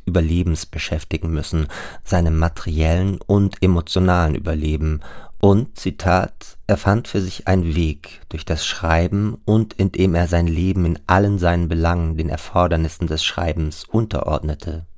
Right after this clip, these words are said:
So folgt Siblewskis Ansatz zwar chronologisch dem Werk, aber nicht unbedingt dem Leben.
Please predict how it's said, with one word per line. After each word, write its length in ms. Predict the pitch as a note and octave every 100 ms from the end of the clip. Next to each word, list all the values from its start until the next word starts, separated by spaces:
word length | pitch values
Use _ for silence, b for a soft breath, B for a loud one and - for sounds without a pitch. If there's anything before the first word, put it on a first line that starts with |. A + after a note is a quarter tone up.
| - - -
So 140 | A#2
folgt 380 | A#2+ B2+ C3+ -
Siblewskis 640 | - G#2+ G2+ - - E2+ -
Ansatz 560 | F2 E2 F2 - -
zwar 220 | - F2+
chronologisch 640 | E2+ G2 F#2+ F#2+ C3 G2 -
dem 200 | F2+ E2
Werk, 460 | G#2+ F2+ G2 - -
aber 140 | G2+
nicht 240 | A#2 B2+ -
unbedingt 400 | G#2 - G2 -
dem 120 | G2+
Leben. 560 | F2+ E2+ D#2 D#2 E2